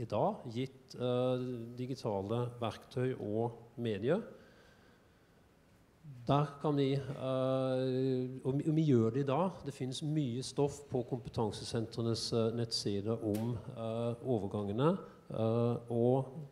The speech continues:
tilgjengelig for fagfolk, men selvfølgelig også for de med diagnose og familiene deres. Som, og så påligger det selvfølgelig, eh, fagfolk lokalt et ansvar å sette seg inn i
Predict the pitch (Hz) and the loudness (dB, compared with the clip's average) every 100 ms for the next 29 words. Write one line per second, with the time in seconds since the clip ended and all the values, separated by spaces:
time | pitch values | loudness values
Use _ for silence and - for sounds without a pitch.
0 | - - 113 101 98 104 - 110 104 98 | -10 -4 0 0 0 -2 2 2 2 0
1 | - - - 95 - 135 151 117 117 110 | -8 -2 2 2 2 0 0 -4 -4 -4
2 | 101 120 - - 120 110 110 101 101 98 | -2 0 0 -2 -4 -4 -4 -2 -2 -2
3 | 104 110 92 - 104 95 104 101 90 98 | -2 -2 -4 -4 -4 -2 -4 -4 -4 -4
4 | 101 104 151 170 - - - - - 120 | -2 0 0 0 -4 -14 -18 -14 -4 0
5 | 120 127 - - - - - 151 - 151 | 0 -4 -10 -20 -20 -20 -8 -6 -2 -2
6 | - 131 117 113 120 117 135 - 107 104 | 0 0 0 0 -2 -4 -4 0 0 0
7 | 127 135 131 - 117 120 123 123 - - | -2 -4 -8 -8 0 2 4 2 -4 -16
8 | - - - 135 98 - 113 113 - - | -20 -20 0 2 2 0 -2 -2 -8 -10
9 | 113 113 - 107 110 123 - - - - | -4 -2 0 0 0 -2 -10 -20 -18 -12
10 | 123 147 107 92 - 107 135 139 - - | -8 -6 -6 -6 -4 0 2 0 -6 -20
11 | - - 107 113 123 - - - - - | -20 -10 -2 2 2 0 -8 -18 -20 -20
12 | _ _ _ _ _ _ - - - - | _ _ _ _ _ _ -20 -20 -20 -20
13 | _ _ - - 117 - 120 127 123 127 | _ _ -12 -4 -2 -2 -4 -4 -4 -4
14 | - 123 113 | -8 -10 -6